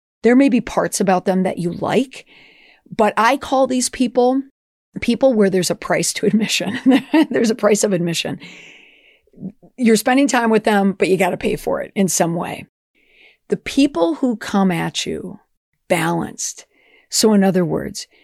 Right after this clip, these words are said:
you know that you can rely on them for a smile, for a good mood, for, um, they're going to be up, they're going to be on,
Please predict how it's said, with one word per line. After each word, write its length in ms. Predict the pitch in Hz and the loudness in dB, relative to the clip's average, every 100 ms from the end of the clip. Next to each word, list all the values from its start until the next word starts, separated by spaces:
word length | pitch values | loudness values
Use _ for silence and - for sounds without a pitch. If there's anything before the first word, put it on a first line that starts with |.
| _ - | _ 0
you 220 | 202 240 | 4 6
know 400 | 220 226 247 320 | 6 6 4 4
that 180 | 339 339 | 2 2
you 160 | 240 | 0
can 200 | 226 247 190 | 0 0 0
rely 420 | 180 156 85 - | -2 -4 -6 -6
on 200 | - - | -8 -8
them 360 | - - 170 - _ | -10 -12 -16 -18 _
for 220 | - 196 | -10 -8
a 100 | - | -4
smile, 720 | - - 170 - - - 175 _ _ _ _ | -2 -4 -6 -10 -12 -14 -16 _ _ _ _
for 320 | - 208 202 | -4 0 2
a 80 | 190 | 2
good 240 | 165 180 170 | 0 -2 -2
mood, 420 | 156 110 - 175 - _ _ _ _ _ | -2 -4 -8 -12 -20 _ _ _ _ _
for, 800 | - - 214 208 190 185 175 - | -6 2 4 6 4 2 0 -4
um, 400 | 185 170 165 156 - | -4 -2 -4 -6 -4
they're 200 | 175 214 | 2 2
going 280 | 196 214 196 | 4 2 0
to 140 | - | -2
be 340 | 165 185 175 - | -4 -4 -6 -6
up, 280 | 170 143 - - - _ | -6 -6 -10 -20 -20 _
they're 140 | 190 202 | 0 2
going 260 | 208 202 | 2 2
to 120 | 202 | 0
be 240 | 170 185 175 | 0 0 -2
on, 540 | - 170 156 127 - | -4 -4 -4 -6 -10